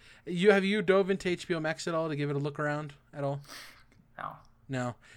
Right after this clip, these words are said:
Speaker 1: Their library is really interesting. I'm thinking about doing the, the free month, um, 'cause they have a lot of stuff that, I mean, they have the entire run of Fresh Prince, and I haven't seen
Speaker 2: Oh.
Speaker 1: Fresh Prince in a while, so I might wanna
Speaker 2: Ooh.
Speaker 1: watch that.
Speaker 2: I didn't know that. That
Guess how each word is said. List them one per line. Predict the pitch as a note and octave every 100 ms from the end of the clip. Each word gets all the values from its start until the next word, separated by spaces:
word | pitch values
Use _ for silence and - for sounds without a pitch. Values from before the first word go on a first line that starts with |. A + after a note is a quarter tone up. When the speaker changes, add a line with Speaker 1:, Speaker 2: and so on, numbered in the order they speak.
| -
Speaker 1:
Their | G#3+ D4
library | C4 D4+ D4 C#4
is | G3+
really | G#3 G3
interesting. | G3 G#3 - D#3
I'm |
thinking | D3+ C4
about | G#3+ E3+
doing | F3+ F3+
the, | E3 D3 C3+ C3
the | D3+
free | C#3+ F3 E3
month, | C3+ D3+ F#3 - - _ _ -
um, | C3+ C3 B2+ A#2 A#2 _
'cause | D3+ C#3+
they |
have | F#3+
a | F#3+
lot | C#3+ C3+ D3
of |
stuff | C#3+ C#3+ C#3 C#3+
that, | C3 A#2 -
I | D#3
mean, | D#3
they | F3
have | E3+ D3 C#3+
the | C#3
entire | C3+ C#3+ C3+
run | C3
of | B2+
Fresh | B2 B2 -
Prince, | A#2+ A#2+ C#3 - _ _ _ _
and | B2+
I | C#3
haven't | C#3
seen | E3+ -
Speaker 2:
Oh. |
Speaker 1:
Fresh | B2+ B2
Prince | - C3+ C#3+
in |
a | A#2
while, | A2+ A#2+ C#3
so | C3
I |
might | A#2+
wanna | D3+ C4+
Speaker 2:
Ooh. | C3+
Speaker 1:
watch | A2+ -
that. | A#2+ B2 -
Speaker 2:
I | -
didn't | D3 B2+
know | C3+
that. | A#2 B2+ E3 G#2 -
That | E3